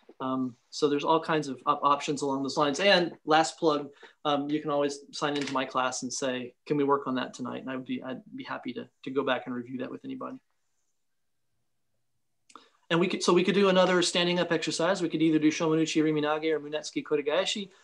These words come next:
Uh, I could take some more questions, um, but I do want a few minutes at the end so we can have just some open space at some point.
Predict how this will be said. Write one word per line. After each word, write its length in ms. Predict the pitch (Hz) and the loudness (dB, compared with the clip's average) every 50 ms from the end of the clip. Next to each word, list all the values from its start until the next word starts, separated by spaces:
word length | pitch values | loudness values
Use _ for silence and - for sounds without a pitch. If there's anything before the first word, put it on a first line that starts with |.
| _ _ _ - | _ _ _ -2
Uh, 220 | 151 151 - 156 147 | 0 0 2 4 4
I 80 | 151 151 | 2 2
could 120 | 151 156 | 2 2
take 160 | - 156 156 | 0 0 0
some 120 | - 160 147 | 0 -2 -2
more 100 | 139 135 | -2 -2
questions, 840 | 139 - 175 170 165 - - 180 175 170 170 165 160 - - - - _ _ _ _ _ _ _ - | 0 2 2 2 2 0 -2 -4 -4 -4 -4 -6 -8 -10 -12 -14 -16 _ _ _ _ _ _ _ -6
um, 260 | 143 135 139 135 135 | -4 -2 0 0 2
but 100 | 131 151 | 4 4
I 60 | 151 | 4
do 140 | 151 170 196 | 4 4 2
want 180 | 196 190 180 165 | 2 4 4 2
a 40 | 160 | 2
few 180 | - 185 180 | 0 0 2
minutes 260 | 180 175 170 160 170 | 2 2 2 0 0
at 120 | - 156 - | -2 -2 0
the 140 | 151 147 147 | 0 0 0
end 220 | 147 147 147 135 | 0 0 -2 -4
so 180 | - - 151 143 | -2 -2 0 0
we 120 | 139 143 | 2 0
can 220 | 147 - 151 139 139 | 0 -2 -4 -8 -6
have 260 | 131 - 143 139 - | -6 -4 -6 -4 -4
just 280 | - 156 147 - - - | -2 -2 -2 -2 -4 -4
some 120 | 160 143 135 | -4 -2 -2
open 220 | 143 143 180 180 175 | -2 -2 -4 -6 -8
space 420 | - - - 190 196 196 - 170 | -6 -4 -4 -4 -4 -4 -8 -10
at 80 | 160 - | -10 -10
some 180 | - 165 170 | -10 -10 -10
point. 320 | 165 - 208 202 208 208 | -8 -4 -4 -4 -4 -6